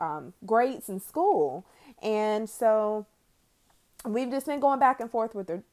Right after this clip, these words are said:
her teacher, one of her teachers, and just trying to get clarity on, you know, what's happening in the classroom. It's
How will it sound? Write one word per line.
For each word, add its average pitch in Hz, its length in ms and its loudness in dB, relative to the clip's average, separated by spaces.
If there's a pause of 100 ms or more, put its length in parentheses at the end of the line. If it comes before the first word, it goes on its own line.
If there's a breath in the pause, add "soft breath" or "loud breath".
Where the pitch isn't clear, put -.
(120)
her 180 120 -4
teacher, 311 460 -4
one 247 140 -4
of 262 60 -2
her 247 80 -2
teachers, 247 560 -4
and 202 140 -6
just 208 180 -4
trying 220 200 -2
to 202 120 -2
get 190 320 -4 (300 soft breath)
clarity 208 500 -2
on, 180 500 -4 (260)
you 226 100 -6
know, 165 120 -4
what's 170 280 -2
happening 302 480 0
in 294 100 -6
the 285 60 -6
classroom. 247 720 0
It's 294 120 -8